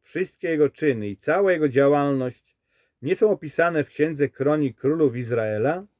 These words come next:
<clears throat> „I spoczął Jehu ze swymi przodkami i pochowano go w Samarii. Jego syn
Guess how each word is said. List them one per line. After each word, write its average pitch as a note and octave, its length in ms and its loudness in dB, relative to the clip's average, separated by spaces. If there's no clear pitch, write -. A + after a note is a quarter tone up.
<clears throat> - 1080 -8
„I D3 80 -8
spoczął A3 420 4
Jehu D#3 340 2
ze C3 120 2
swymi G3+ 300 -2
przodkami D3+ 580 -2
i C3+ 60 -4
pochowano D3+ 600 2
go C3 180 2
w - 40 -14
Samarii. C3+ 600 -2
Jego F#3+ 340 4
syn D#3 340 -4